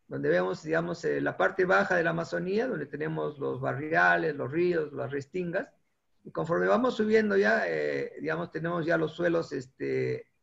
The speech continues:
ácidos, ¿no? Eh, los suelos, eh, ultisoles que les he denomina-, eh, que les he demostrado, mostrado,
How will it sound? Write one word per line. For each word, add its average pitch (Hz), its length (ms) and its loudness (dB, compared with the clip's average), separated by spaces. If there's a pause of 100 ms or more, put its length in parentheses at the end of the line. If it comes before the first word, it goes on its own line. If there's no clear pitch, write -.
ácidos, 180 720 0
¿no? - 300 -10 (100)
Eh, 120 400 -10
los - 120 -14
suelos, 151 380 -4
eh, 127 140 -4
ultisoles 151 540 -4
que 147 100 -10
les 143 140 -6
he 156 100 -6
denomina-, 156 480 -8 (140)
eh, 127 480 -12 (280)
que 139 80 -12
les 127 160 -8
he 147 400 -2
demostrado, 147 520 -6 (680)
mostrado, 202 560 -2